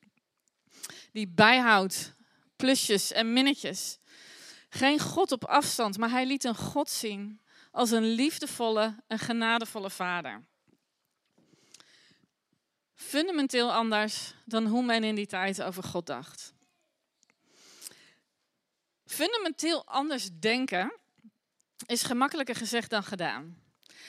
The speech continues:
En daarbij komt dat als het over God gaat, dat het ook ergens ons verstand wel te boven gaat. En om daar meer zicht op te krijgen, liet hij het volgende schema zien. Kunnen we die in beeld krijgen?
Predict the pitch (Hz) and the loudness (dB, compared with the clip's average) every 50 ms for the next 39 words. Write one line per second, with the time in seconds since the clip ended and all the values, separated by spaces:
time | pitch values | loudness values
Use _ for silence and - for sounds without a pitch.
0 | - - - 233 233 254 262 254 240 226 220 - _ 277 294 370 494 508 - - | -20 -10 -8 -4 2 2 2 4 2 0 -4 -4 _ -6 -6 -6 -6 -8 -10 -8
1 | 226 254 240 - 185 254 294 302 285 269 - 220 247 202 208 175 - - - 302 | -8 -8 -6 -4 -4 -4 -4 -4 -8 -8 -8 -8 -6 -8 -10 -12 -12 -10 -6 -6
2 | 392 - - - - 233 220 233 311 508 - - - - _ _ _ _ _ _ | -6 -6 -8 -6 -4 -2 -2 -2 -4 -6 -10 -18 -20 -20 _ _ _ _ _ _
3 | - - - - _ _ - 254 254 269 254 - 247 269 269 - - - 277 277 | -20 -20 -20 -20 _ _ -8 -6 -6 -6 -6 -4 -4 -4 -4 -6 -6 -4 -4 -4
4 | - 269 - - - 254 247 - - - 226 - - 262 269 254 - 233 220 214 | -6 -8 -10 -10 -10 -10 -10 -10 -12 -12 -14 -12 -10 -8 -8 -8 -8 -8 -10 -10
5 | 208 - _ _ _ - 220 202 185 220 220 226 220 214 190 - - 165 131 101 | -10 -14 _ _ _ -6 -4 -2 0 2 2 0 0 -2 -8 -10 -10 -12 -12 -12
6 | 113 - - - _ _ _ _ _ _ _ _ _ _ _ _ _ _ _ _ | -14 -18 -20 -20 _ _ _ _ _ _ _ _ _ _ _ _ _ _ _ _
7 | _ _ _ _ _ _ _ _ _ _ _ _ _ _ _ _ _ _ - 269 | _ _ _ _ _ _ _ _ _ _ _ _ _ _ _ _ _ _ -2 -2
8 | 269 277 311 311 285 311 330 320 320 311 330 330 330 330 - - 262 302 - - | 0 0 0 4 4 6 6 4 2 2 2 2 2 2 0 -2 -2 -2 -2 -2
9 | - 427 - - 349 - 285 - 294 269 285 - 285 277 - - 269 302 285 - | -6 -6 -6 -6 -8 -2 2 2 4 4 2 2 0 0 0 2 0 0 2 2
10 | 277 247 240 247 247 247 - - - - _ 262 233 - - 277 277 - 262 254 | 2 2 2 2 0 -2 -6 -10 -18 -10 _ -8 -8 -2 -2 -2 0 2 0 0
11 | - - - - - 302 339 359 311 226 208 196 196 190 - - 220 254 370 403 | 0 -2 -4 -4 -4 -4 -4 -2 -2 -2 -2 -2 -2 -4 -6 -6 -8 -8 -8 -10
12 | 403 381 - - 277 254 247 247 254 254 247 247 247 240 262 269 254 - - 240 | -14 -18 -16 -10 -8 -6 -6 -6 -6 -6 -6 -6 -4 -4 -6 -6 -8 -10 -10 -8
13 | 247 247 254 - 330 | -8 -8 -8 -10 -14